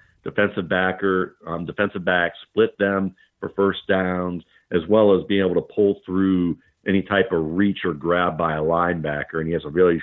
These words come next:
strong stiff arm. And then when it comes to blocking, he can work to the edge. He delivers his hands well on linebackers. He, and he's someone that will step up, square his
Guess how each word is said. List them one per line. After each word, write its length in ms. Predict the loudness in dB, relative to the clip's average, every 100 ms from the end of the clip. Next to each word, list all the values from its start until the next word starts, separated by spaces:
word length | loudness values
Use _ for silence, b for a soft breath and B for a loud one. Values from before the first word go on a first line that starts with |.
| -6
strong 340 | -4 -2 -4 -8
stiff 180 | -2 -2 0
arm. 320 | -2 0 -4 b b b _
And 140 | 0 2
then 160 | 4
when 100 | 2
it 160 | 0 -4
comes 220 | -2 -2 -2 0
to 220 | 2 2 b b b _
blocking, 500 | 0 2 2 0 -2
he 180 | 0 -2
can 260 | -4 -4 2
work 280 | 2 2 -2
to 40 |
the 180 | -2 2
edge. 260 | 4 2 0
He 80 | -6
delivers 420 | -2 -2 -2 -6
his 140 | -10 -6
hands 280 | -4 -4 -4
well 200 | -2 0
on 180 | -2 -2
linebackers. 760 | -2 -2 0 0 0 -2 -6 -6 b b b _
He, 220 | -4 -4 -2
and 460 | -2 0 0 -2
he's 200 | -4 -6 -2
someone 280 | 0 2 2
that 140 | 0
will 160 | -4 -6 -2
step 260 | 0 2
up, 380 | 2 2 0 -6 _ -20 -20
square 580 | -10 -2 2 4 2 0 b b b
his 100 | -6